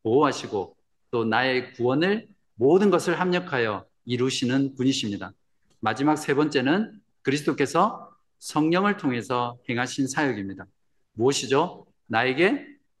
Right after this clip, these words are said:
영생을 확신시켜 주시고 마음을 다해 주를 위해 살게 하시는 것입니다. 이것이 오늘 설교의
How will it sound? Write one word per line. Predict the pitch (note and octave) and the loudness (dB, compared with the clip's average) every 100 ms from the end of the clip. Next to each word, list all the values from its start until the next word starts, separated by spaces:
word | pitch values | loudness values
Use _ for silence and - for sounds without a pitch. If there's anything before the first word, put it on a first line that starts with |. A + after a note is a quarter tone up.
| _ | _
영생을 | A2 G#2+ A#2 D3+ D#3+ G#3 A3 - _ _ - | -4 -4 -2 0 0 0 -6 -16 _ _ -6
확신시켜 | F3 - F3+ F#3 - D3 | -4 -2 -2 -4 0 0
주시고 | A#2 A2+ - A2+ G2 F#2 _ _ _ _ _ | 0 -6 -2 -2 -2 -6 _ _ _ _ _
마음을 | E2+ G2+ A#2+ D#3 F#3+ F#3+ | -4 0 2 4 2 -2
다해 | B2 A2 G#2 - _ _ _ _ | -4 -6 -6 -12 _ _ _ _
주를 | - C#3+ C3+ F#2+ | -4 0 0 0
위해 | G2+ G#2+ D3 D3+ - - | -2 0 -2 -6 -18 -20
살게 | - - A2+ A2+ B2+ C3 | -10 -4 -4 0 0 0
하시는 | C#3 D3 D3 C3+ G#2+ | -2 -2 0 0 0
것입니다. | G#2+ - G#2 F2+ - _ _ _ _ _ _ _ _ _ _ - | -4 -4 -6 -8 -14 _ _ _ _ _ _ _ _ _ _ 0
이것이 | D#3+ F#3 F#3 C3+ C3+ F#2+ - _ _ _ - | 2 2 2 2 0 -4 -14 _ _ _ 0
오늘 | F#3 E3+ | 4 4
설교의 | E3 - F3+ F#3 F3 A2+ F#2+ | 2 -2 0 2 2 2 -2